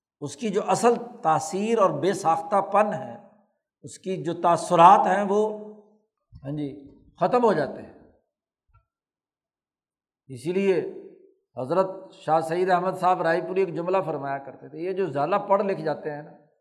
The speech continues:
یہ سسٹم کے مقابلے میں جو مزاحمتی شعور ہے، اس سے عاری ہو جاتے ہیں۔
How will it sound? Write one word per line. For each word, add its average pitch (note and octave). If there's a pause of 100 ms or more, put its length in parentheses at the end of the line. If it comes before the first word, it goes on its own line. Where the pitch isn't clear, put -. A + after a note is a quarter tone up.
(960)
یہ C3
سسٹم G#3
کے G#3
مقابلے E3
میں G#3
جو E3
مزاحمتی F3
شعور F#3+
ہے، G#3
اس G3
سے G#3
عاری E3+
ہو D3+
جاتے A2
ہیں۔ -